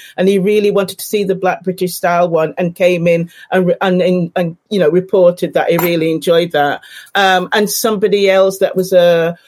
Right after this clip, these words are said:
a friend of my, uh, husband, um, he was white, his m-, wife was black,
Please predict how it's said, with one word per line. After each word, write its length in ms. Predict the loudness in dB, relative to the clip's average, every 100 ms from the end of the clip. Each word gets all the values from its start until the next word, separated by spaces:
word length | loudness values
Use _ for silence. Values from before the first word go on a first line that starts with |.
| _
a 80 | -10
friend 540 | -2 0 0 -2 -4 -8 -4
of 240 | 0 0
my, 580 | 0 -2 -2 -2 -2 -4 -10 _ _ _ 0
uh, 140 | 0
husband, 840 | 0 0 0 2 2 2 0 -8 -14 _ _ _ -4
um, 680 | 2 2 2 0 -2 -4 -6 _ _ _ _
he 180 | -2 0
was 180 | 0 -2
white, 380 | -2 -2 -4 -2
his 200 | -2 -2
m-, 120 | -10 -14 _
wife 440 | -2 0 -2 -4 _
was 280 | -4 -4 -10 _
black, 460 | -4 -2 -2 -6 -10